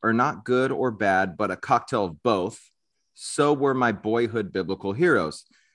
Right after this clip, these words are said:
The Goliath slayer became the Uriah murderer. The obedient ark builder was also drunk,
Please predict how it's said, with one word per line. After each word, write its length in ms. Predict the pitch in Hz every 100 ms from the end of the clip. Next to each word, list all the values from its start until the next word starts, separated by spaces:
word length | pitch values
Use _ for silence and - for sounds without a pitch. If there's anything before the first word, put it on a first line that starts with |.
| _ _ -
The 80 | 120
Goliath 560 | 123 113 117 127 131
slayer 480 | 127 - 123 123 120
became 520 | 101 117 120 117 117 104
the 80 |
Uriah 480 | 101 98 98 104 110
murderer. 500 | 98 87 85 90 131 - _ _ _ _ _ _ -
The 160 | 120
obedient 560 | 117 104 135 147 135 113 123
ark 260 | 131 - 120
builder 300 | 117 120 117
was 180 | 110
also 300 | 104 107 117
drunk, 500 | 110 95 95 98 -